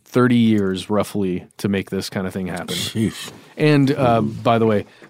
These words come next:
Speaker 1: billions and billions and billions of dollars. Like,
Speaker 2: Billions
Speaker 1: eight, eight
Speaker 2: and billions and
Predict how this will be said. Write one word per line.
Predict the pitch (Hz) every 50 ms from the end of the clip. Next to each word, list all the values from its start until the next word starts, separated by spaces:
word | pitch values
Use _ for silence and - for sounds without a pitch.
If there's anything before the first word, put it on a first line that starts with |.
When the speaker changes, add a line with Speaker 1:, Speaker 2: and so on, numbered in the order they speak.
| - 113
Speaker 1:
billions | 117 123 117 113 113 110 104
and | 110 107 101
billions | 98 107 104 101 98 95 92 90 95
and | 92 92 90
billions | 90 95 92 90 87 85 85
of | 87
dollars. | 85 87 82 78 76 78 80 - - - - - - _ _ _ -
Like, | - 147
Speaker 2:
Billions | 156 175 185 185 185 190 196 196 190 - 202 196 147 117
Speaker 1:
eight, |
eight | -
Speaker 2:
and | 107 98 85 - -
billions | 165 175 196 202 - - 196 202 196 196 190 196 185 127
and | 110 104 101 95